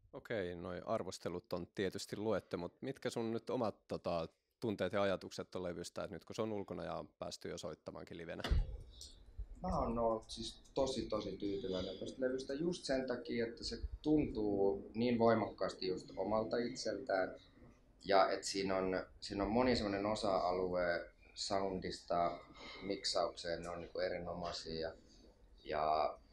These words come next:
Speaker 2: siinä on varmaan tietyllä tapaa, vo-, uskaltaa sanoa, että niinku rohkeinta vaikka sävellystä, mitä Apoilla ollaan tehty. Juuri nimenomaan siitä syystä, että me vaan seurattiin sitä vapautta. Me haluttiin koko ajan tuntea, että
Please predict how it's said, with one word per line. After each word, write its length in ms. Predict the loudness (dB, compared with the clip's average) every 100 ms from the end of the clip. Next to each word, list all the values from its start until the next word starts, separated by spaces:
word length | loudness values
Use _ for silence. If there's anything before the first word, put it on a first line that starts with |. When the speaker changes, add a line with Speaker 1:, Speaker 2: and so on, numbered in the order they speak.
| -20 -8
Speaker 2:
siinä 280 | 0 4 6
on 360 | 6 2 2
varmaan 480 | 4 6 6 4 4
tietyllä 400 | 6 4 4 0
tapaa, 360 | -2 4 4 4
vo-, 100 | -2
uskaltaa 500 | -6 -4 -2 2 4
sanoa, 280 | 4 4 4
että 200 | 4 2
niinku 260 | 2 0 6
rohkeinta 800 | 6 6 2 2 2 2 0 0 -10 -20 -20 -20 8
vaikka 180 | 8 10
sävellystä, 640 | 4 6 6 2 -6 -12 -16 -16 -16 -16 -10
mitä 220 | 0 2
Apoilla 400 | 4 2 2 6
ollaan 500 | 8 8 8 6 2
tehty. 460 | -4 -6 -8 -10 -10 -16 -6
Juuri 400 | 0 4 4 4
nimenomaan 460 | 4 4 4 4
siitä 280 | 4 0 0
syystä, 480 | -2 -4 -4 -4 -4
että 240 | -4 -6
me 300 | -4 -4 -6 -10 -20 -20 -20 -16 -16 -16 -18 -20 -20 -20 -20 4
vaan 200 | 8 8
seurattiin 640 | 8 8 8 6 2 0 0
sitä 220 | 0 6
vapautta. 580 | 6 6 2 0 -2 -6
Me 100 | -2
haluttiin 340 | -2 -2 -2
koko 220 | 0 2
ajan 220 | 2 0 -8 -20 -20 -6
tuntea, 540 | -2 -2 0 0 0
että 440 | -4 -6 -4 -4